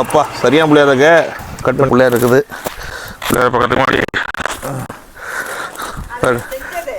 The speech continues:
மேலத்தெருல வந்து அழகா ஒரு குட்டி பிள்ளையார் செஞ்சிருக்காங்க. பசங்க, அவ பசங்களே செஞ்சிருக்காங்களோ? ஓ, ஆ. ம், ம். அழகா மண்ணுலயே செஞ்சிருக்காங்க. களிமண், களிமண்லேயே செஞ்சிருக்காங்க பிள்ளையாரு.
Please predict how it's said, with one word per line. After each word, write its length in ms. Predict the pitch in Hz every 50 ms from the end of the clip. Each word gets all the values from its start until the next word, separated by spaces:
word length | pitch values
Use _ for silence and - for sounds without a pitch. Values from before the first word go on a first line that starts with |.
| - - 139
மேலத்தெருல 420 | 143 156 156 147 147 139 147 165 175 165
வந்து 160 | 147 156 180 170 151 135 127 123 117 113 113 110 110 110 110 113 127 - -
அழகா 180 | 117 120 123 151 151
ஒரு 80 | 135 -
குட்டி 160 | 131 127 147 139
பிள்ளையார் 300 | 131 123 120 117 113 -
செஞ்சிருக்காங்க. 400 | 117 117 110 131 120 113 120 135 151 - - - - - - 640 - - - - - - 622 622 587 554 508 -
பசங்க, 200 | - - - - - - 143
அவ 100 | 143 135 123
பசங்களே 240 | 143 151 185 208 202
செஞ்சிருக்காங்களோ? 420 | 180 165 160 165 165 160 175 180 160 131 113 110 - - - - - - - -
ஓ, 40 | 131 120 127 127 120 - - - - - 147
ஆ. 20 | 156 160 143 123 - - - - - - - 226 - - 339 339 349 330 320 311 294 285 285 277 262 - 277 269 - - 330 320 - - - - 247 226 220 - - - - - 120
ம், 180 | 131 135 135 123 123 127
ம். 120 | 127 120 107 - - - - - - - - - - - _ _ _ _ - - 110
அழகா 240 | 113 120 120 143 147 - - - - - - - - - - -
மண்ணுலயே 260 | 117 127 147 147 160 156
செஞ்சிருக்காங்க. 320 | 143 120 117 127 120 - _ _ - -
களிமண், 280 | - 139 156 170 165 156 - -
களிமண்லேயே 360 | 131 143 156 156 151 156 160
செஞ்சிருக்காங்க 460 | 151 135 131 123 123 123 120 117 110 113
பிள்ளையாரு. 300 | 117 117 120 120 123